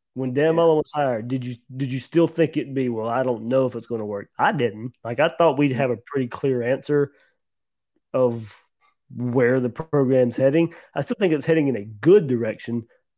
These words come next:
Speaker 1: but now I'm questioning if it's, if it's championship level, elite level. I don't think recruiting will ever get there. Uh, that's just the M O. I think it's rinse and repeat. Uh, that's just where recruiting is. And Dan Mullen's gonna be the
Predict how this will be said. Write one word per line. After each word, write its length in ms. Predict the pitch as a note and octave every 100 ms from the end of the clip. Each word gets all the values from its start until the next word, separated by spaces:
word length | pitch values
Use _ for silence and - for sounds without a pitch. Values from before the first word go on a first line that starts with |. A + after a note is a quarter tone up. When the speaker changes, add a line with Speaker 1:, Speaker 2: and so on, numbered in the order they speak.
| -
Speaker 1:
but 260 | A#2 B2+
now 420 | B2+ D#3 F3+ E3
I'm 600 | D3 C#3 C3+ B2+ A#2+ A2 _ _ _ _ _
questioning 600 | - E3+ D3+ C#3 C#3 C3+
if 260 | C3 B2+ -
it's, 300 | C3+ - - -
if 360 | D3 - D#3+ C3
it's 120 | C3
championship 540 | - D3 C3+ A#2+ B2+
level, 440 | B2 B2 A#2+ A#2+ - _ -
elite 240 | C3 C#3
level. 380 | B2+ C3+ B2+ B2+
I 80 | D3+
don't 120 | D#3
think 160 | D#3 B2
recruiting 460 | A#2+ - E3 C#3
will 160 | A#2 -
ever 200 | D3 C#3
get 220 | A2+ G2+ G#2+
there. 280 | G#2 G2+ _ _ _ _
Uh, 220 | A#2+ A2+
that's 200 | G#2+ A#2+
just 240 | A#2 C3+ - -
the 180 | B2 A2+
M 140 | C#3+ C#3
O. 320 | D3 D#3+ D#3+
I 80 | A2+
think 200 | A#2 C3
it's 140 | A#2 C3
rinse 240 | C#3+ C#3+
and 80 | B2+
repeat. 420 | A2 D3+ D#3+ - _ _ _ _ -
Uh, 360 | B2 A#2 A2
that's 220 | G#2+ C3+
just 220 | - C#3+ D3+
where 80 |
recruiting 400 | C#3+ B2 D#3 D3
is. 260 | D#3 G3+ A#2
And 540 | C3+ C3+ B2 - B2
Dan 240 | C3 D3 F3
Mullen's 340 | D#3 D3 D3+
gonna 200 | D3+ D#3
be 140 | C#3 C#3+
the 180 | C3+